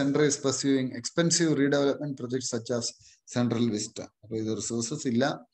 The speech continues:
അതുകൊണ്ട് കോമന്റ് സെക്ഷൻ കൊടുക്കാൻ പറ്റത്തില്ല എന്നൊന്നും പറയുന്നത് അംഗീകരിക്കാൻ പറ്റത്തില്ല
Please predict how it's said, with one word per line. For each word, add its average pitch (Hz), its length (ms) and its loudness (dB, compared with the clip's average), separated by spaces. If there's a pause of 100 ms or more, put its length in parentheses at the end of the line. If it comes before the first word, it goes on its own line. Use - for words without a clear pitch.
(460)
അതുകൊണ്ട് 135 280 4
കോമന്റ് 139 300 4
സെക്ഷൻ 139 280 -2
കൊടുക്കാൻ 139 420 2
പറ്റത്തില്ല 135 520 2
എന്നൊന്നും 135 320 0
പറയുന്നത് 131 380 -2
അംഗീകരിക്കാൻ 123 640 0
പറ്റത്തില്ല 117 360 0